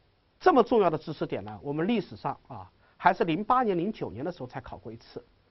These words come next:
后来再没有考过了。好，那么这两年呢，我们命题的热点啊是这个举证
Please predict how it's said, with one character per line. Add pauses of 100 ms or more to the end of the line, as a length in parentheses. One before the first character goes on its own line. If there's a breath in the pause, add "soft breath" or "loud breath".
后
来
再
没
有
考
过
了。 (1600)
好，
那
么
这
两
年
呢，
我
们
命
题
的
热
点 (240)
啊
是
这
个
举
证